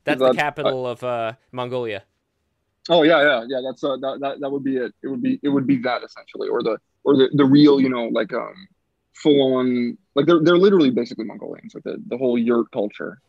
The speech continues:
Speaker 2: that, everything about it. Okay, I'll, I'll go back to the beginning to go s-, quickly give, uh, uh, uh, legion names, okay? So the Lion,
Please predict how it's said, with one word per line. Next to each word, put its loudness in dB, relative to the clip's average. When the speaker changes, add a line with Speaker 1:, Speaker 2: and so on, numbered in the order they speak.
Speaker 2:
that, -2
everything 0
about 0
it. -8
Okay, 2
I'll, 6
I'll 6
go 2
back 4
to 0
the 2
beginning 0
to -8
go -4
s-, -20
quickly -4
give, -2
uh, -4
uh, -8
uh, 2
legion 0
names, -6
okay? 2
So -2
the 4
Lion, 2